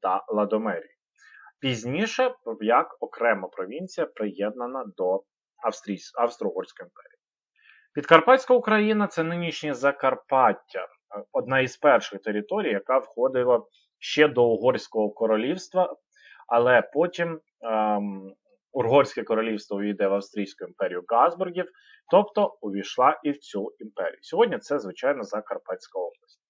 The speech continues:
Окремо, можна сказати, історичним регіоном є Крим. Це теж особливий український регіон, де окрім кримських татар жили і українці,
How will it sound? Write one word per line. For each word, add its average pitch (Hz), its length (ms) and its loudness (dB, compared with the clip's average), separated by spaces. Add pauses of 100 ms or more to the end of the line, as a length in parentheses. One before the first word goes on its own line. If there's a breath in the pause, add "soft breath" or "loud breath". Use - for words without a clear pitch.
(560 soft breath)
Окремо, 254 440 6
можна 175 280 2
сказати, 160 540 -2
історичним 131 540 -4
регіоном 123 520 0
є 113 120 -2
Крим. 117 460 0 (920)
Це - 160 -2
теж 127 320 6
особливий 120 600 0
український 104 520 -4
регіон, 135 540 -2 (420 loud breath)
де 120 120 8
окрім 127 360 8
кримських 120 520 -4
татар 104 440 2
жили 117 280 2
і 101 60 0
українці, 175 680 0